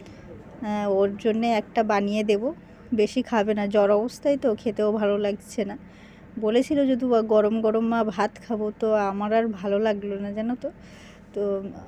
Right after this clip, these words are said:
প্রায় তো খাই গরম গরম ভাত, স্কুলে যাওয়ার সময় তো খেয়েই যাই।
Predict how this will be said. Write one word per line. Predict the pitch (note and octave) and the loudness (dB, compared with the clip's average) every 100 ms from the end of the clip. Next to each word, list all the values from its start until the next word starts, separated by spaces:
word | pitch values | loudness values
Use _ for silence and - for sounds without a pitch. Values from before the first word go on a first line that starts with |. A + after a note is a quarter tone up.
| - - - | -18 -20 0
প্রায় | C4 B3+ D4 | 4 6 4
তো | E4+ | 0
খাই | - - D4+ C#4+ | -2 0 0 4
গরম | A#3+ B3 B3+ | 4 4 4
গরম | B3 B3 B3 | 4 4 2
ভাত, | A#3 G3 - - - | 2 -2 -4 -14 -10
স্কুলে | B3+ - B3 A#3+ | -10 -4 0 4
যাওয়ার | A3+ A3+ | 4 4
সময় | A#3+ C4 A#3 A#3 | 2 -2 0 -2
তো | B3+ | -4
খেয়েই | - C4 G#3+ A#3 G#3 | 2 4 6 4 2
যাই। | G#3 | 0